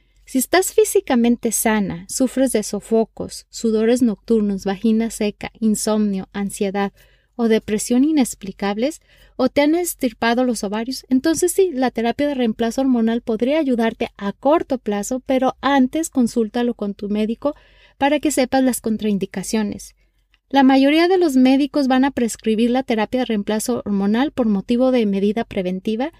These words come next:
si tu familia tiene osteoporosis o enfermedades cardíacas. Eh, también muchos médicos recetan la terapia de reemplazo hormonal de forma rutinaria a sus pacientes menopáusicas,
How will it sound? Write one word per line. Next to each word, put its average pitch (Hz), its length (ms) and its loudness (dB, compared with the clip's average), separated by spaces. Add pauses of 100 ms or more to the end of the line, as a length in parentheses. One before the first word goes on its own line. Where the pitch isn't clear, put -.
(320)
si - 220 -2
tu 294 160 -2
familia 294 540 4
tiene 240 240 0
osteoporosis 247 800 -2
o 226 60 -4
enfermedades 196 760 -6
cardíacas. - 720 -6 (1160)
Eh, 285 120 4
también 294 300 6
muchos 359 340 2
médicos 285 420 2
recetan 254 520 0
la 247 100 0
terapia 233 380 -2
de 254 40 0
reemplazo 208 400 -2
hormonal 214 460 0
de 240 80 0
forma 240 320 0
rutinaria 233 720 -2
a 233 100 -4
sus 220 180 -6
pacientes 233 540 0
menopáusicas, 220 1040 -2